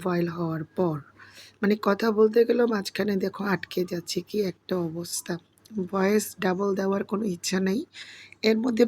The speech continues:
পাউরুটিগুলোকে সুন্দর করে স্লাইস করে কেটে নিয়েছি আমি আর আজোয়া।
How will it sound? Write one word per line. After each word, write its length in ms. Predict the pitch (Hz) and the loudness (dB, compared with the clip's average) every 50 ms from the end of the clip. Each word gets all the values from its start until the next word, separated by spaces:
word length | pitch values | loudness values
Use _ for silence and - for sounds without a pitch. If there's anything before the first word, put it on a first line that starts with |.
| 226 - | 4 2
পাউরুটিগুলোকে 760 | - 214 208 208 196 208 208 - 220 220 226 220 214 214 - - | 0 2 2 2 2 0 0 -2 0 2 4 4 4 2 0 -6
সুন্দর 440 | - - 240 233 240 226 220 247 247 233 | -4 -2 -2 -2 0 2 2 2 2 2
করে 200 | - 226 220 220 | 0 -2 -2 -2
স্লাইস 360 | - - 214 214 202 185 - - | -2 0 2 2 2 0 -4 0
করে 200 | - 214 220 214 | 2 4 4 4
কেটে 280 | 214 - 208 202 - 208 | 4 2 0 2 2 0
নিয়েছি 420 | 208 208 208 202 180 - - - 277 320 359 | 0 0 -2 -2 -2 -2 -4 -2 -2 -2 0
আমি 280 | 285 226 185 185 180 185 190 | 2 2 2 2 2 0 0
আর 100 | 190 190 | 0 0
আজোয়া। 460 | 190 185 175 175 185 196 202 208 247 | -2 -2 -2 -2 0 0 2 2 2